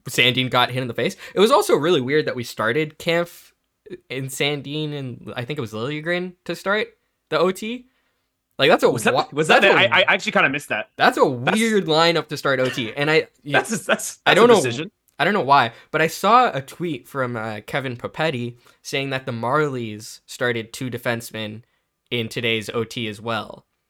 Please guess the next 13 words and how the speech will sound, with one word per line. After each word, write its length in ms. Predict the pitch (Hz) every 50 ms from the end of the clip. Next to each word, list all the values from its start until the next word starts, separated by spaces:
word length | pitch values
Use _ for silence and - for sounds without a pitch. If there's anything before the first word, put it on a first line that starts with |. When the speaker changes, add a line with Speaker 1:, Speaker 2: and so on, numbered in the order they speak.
| _ _ _ _ _ _ _ -
Speaker 1:
And 120 | 123 123
I 80 | 123 120
was 160 | 120 113 -
like, 240 | 123 113 110 - _ _ -
"Hmm, 120 | 185 127 107 _ _ _ -
interesting. 400 | 151 151 - 120 - - 104 107
I 60 | 117
wonder 260 | 120 131 135 139 135
if 120 | 127 123 127
they're 400 | 147 131 123 120 113 110 - - -
experimenting 760 | 127 - - - - 139 131 123 117 117 113 - - 110 110
with 140 | 107 104 -
this, 360 | 110 107 107 - - - -